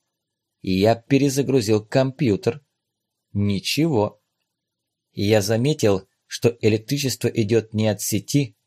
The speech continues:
а от бесперебойника. Ладно,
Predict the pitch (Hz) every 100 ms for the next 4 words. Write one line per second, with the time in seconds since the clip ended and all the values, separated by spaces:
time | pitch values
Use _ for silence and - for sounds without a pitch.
0 | - 107 - 120 - 117 92 123 - 127
1 | 120 120 - 113 87 90 - - _ _
2 | _ _ _ _ _ _ 82 85 76 95
3 | 123